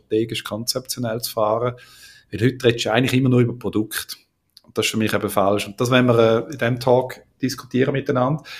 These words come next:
Das genaue Inhalt, den wird man dann herausfinden, wenn wir vor Ort sind.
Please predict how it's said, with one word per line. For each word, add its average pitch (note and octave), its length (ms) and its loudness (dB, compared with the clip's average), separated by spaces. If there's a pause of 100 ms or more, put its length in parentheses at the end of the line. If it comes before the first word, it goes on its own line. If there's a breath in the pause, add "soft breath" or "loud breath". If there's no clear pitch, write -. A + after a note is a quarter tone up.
(140 loud breath)
Das - 160 -8
genaue F3 600 6
Inhalt, C#3 720 2
den B2 100 -2
wird C3 160 0
man A#2+ 80 -8
dann A2+ 80 -2
herausfinden, A#2+ 560 0
wenn C3+ 100 2
wir A2+ 120 -2
vor A2 180 -2
Ort B2 280 0
sind. G3 340 -2